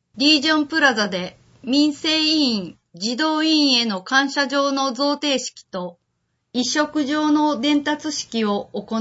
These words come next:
いました。感謝状は、九年以上にわたり民生委員、児童委員を務め、令和四年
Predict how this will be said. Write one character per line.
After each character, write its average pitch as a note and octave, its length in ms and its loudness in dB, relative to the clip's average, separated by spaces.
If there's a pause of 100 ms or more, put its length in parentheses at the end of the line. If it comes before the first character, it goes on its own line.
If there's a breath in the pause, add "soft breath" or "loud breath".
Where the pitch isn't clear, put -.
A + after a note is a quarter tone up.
(120)
い A3+ 120 -2
ま A3 140 -2
し - 120 -12
た。 E3 240 -12 (1700)
感 D#4 240 6
謝 D#4 220 0
状 D4+ 260 0
は、 C#4+ 320 0 (580)
九 E4 300 2
年 B3+ 300 2
以 C#4+ 100 2
上 C4 180 0
に A3 160 -2
わ G3+ 120 -2
た A3+ 160 -2
り A#3 340 -4
民 C#4+ 300 2
生 D4 340 0
委 D4+ 40 0 (200)
員、 G3 260 -6 (260)
児 A3 200 -6
童 D4 240 0
委 D#4 80 2
員 C4 340 2
を G3+ 120 -4
務 A#3 300 -6
め、 F#3 280 -8 (600)
令 D#4+ 220 2
和 B3+ 140 2
四 G#3+ 200 0
年 G#3+ 340 -6